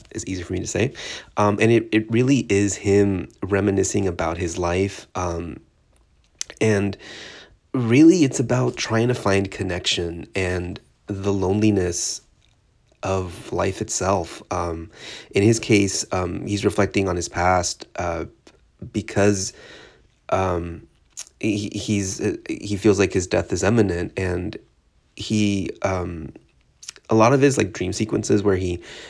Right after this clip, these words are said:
basically goes up and he remembers scenes from ear-, him, from his life, from when he was earlier, and they're all represented as if they're happening right now. Um, but it, it's just interesting how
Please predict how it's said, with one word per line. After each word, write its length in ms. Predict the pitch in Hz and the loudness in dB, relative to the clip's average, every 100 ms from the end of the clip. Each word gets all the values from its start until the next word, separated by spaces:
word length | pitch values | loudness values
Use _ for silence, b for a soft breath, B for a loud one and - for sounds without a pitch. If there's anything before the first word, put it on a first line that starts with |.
| B | B
basically 460 | 95 90 110 101 95 | -2 2 4 4 4
goes 240 | 92 87 | 4 4
up 180 | 92 92 | 2 2
and 100 | 95 | -2
he 160 | 92 | -2
remembers 720 | 90 90 90 92 95 95 92 - _ | -2 -2 -2 2 4 4 0 -10 _
scenes 420 | - 110 113 110 | -4 0 2 0
from 580 | - 98 101 107 110 - - _ _ _ - _ - - | -2 0 4 4 2 -2 -14 _ _ _ -20 _ -12 -2
ear-, 140 | 101 | -2
him, 400 | 107 104 95 - - _ _ _ - | 0 0 0 -4 -10 _ _ _ -8
from 160 | 98 98 | -2 0
his 140 | 90 | 2
life, 200 | 104 123 | 2 0
from 200 | - 92 | -4 -4
when 80 | 90 | -2
he 80 | 90 | -2
was 180 | 85 | 0
earlier, 460 | 92 98 101 90 87 B B B B | 2 4 4 2 -2 B B B B
and 380 | 95 95 92 98 - | 0 2 0 -4 -6
they're 340 | 95 95 92 | 0 2 2
all 480 | 98 101 104 98 - - _ - | 4 4 4 2 0 -12 _ -4
represented 560 | 101 95 95 95 95 92 | -2 0 0 2 2 0
as 180 | 85 85 | -2 -4
if 160 | 85 | -4
they're 180 | 87 85 85 _ _ _ - | -2 -4 -6 _ _ _ -8
happening 340 | 92 95 90 | -4 -2 -2
right 200 | 85 85 | -2 -2
now. 360 | 95 101 85 85 B B B B | -2 0 -2 -8 B B B B
Um, 420 | 92 95 92 90 - _ _ _ _ _ _ _ _ _ - | -2 0 -2 -6 -12 _ _ _ _ _ _ _ _ _ -12
but 240 | - 107 113 | -6 2 4
it, 160 | 107 | 4
it's 220 | 117 110 - | 2 0 0
just 260 | 123 - | -2 0
interesting 360 | 110 113 110 95 | -2 -2 -2 0
how 220 | 92 87 | 0 -2